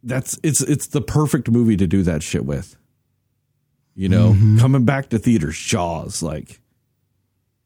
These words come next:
Speaker 1: man, like, especially for people like me that have grown up with Jaws my entire life. Like, Jaws has been a part of my movie watching life.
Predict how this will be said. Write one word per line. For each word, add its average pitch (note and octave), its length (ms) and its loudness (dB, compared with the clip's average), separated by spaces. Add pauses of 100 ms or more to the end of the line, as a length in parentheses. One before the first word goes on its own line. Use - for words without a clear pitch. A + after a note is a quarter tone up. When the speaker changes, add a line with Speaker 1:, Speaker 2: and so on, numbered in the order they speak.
Speaker 1:
man, F#2 360 0
like, E2 300 -2
especially A3 420 0
for F#3 120 0
people F#3 260 0
like E3+ 180 -2
me A#2+ 280 2
that E2 320 -2
have G#2 340 -2
grown F3+ 320 0
up B2+ 180 0
with G#2+ 100 0
Jaws A2+ 340 0
my G2+ 120 0
entire G2+ 400 -2
life. - 360 -6
Like, D2+ 160 -10 (100)
Jaws A#2+ 360 -2
has A#2+ 100 0
been G#2+ 160 0
a F#2+ 40 0
part B2 240 -2
of G2 60 0
my F#2 240 -2 (560)
movie D#3 380 2
watching A#2+ 440 0
life. F2 720 -2